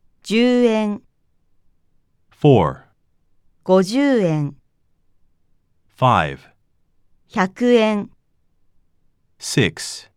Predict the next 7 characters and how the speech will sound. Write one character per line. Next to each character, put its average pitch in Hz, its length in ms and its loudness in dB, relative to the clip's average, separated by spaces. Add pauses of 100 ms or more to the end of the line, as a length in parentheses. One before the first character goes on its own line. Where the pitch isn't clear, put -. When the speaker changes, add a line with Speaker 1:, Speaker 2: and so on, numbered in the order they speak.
(600)
Speaker 1:
五 285 160 2
百 277 420 2
円。 151 320 -2 (1300)
Speaker 2:
Seven. 95 600 -2 (760)
Speaker 1:
千 226 500 0
円。 202 340 -4 (1400)
Speaker 2:
Eight. 113 500 2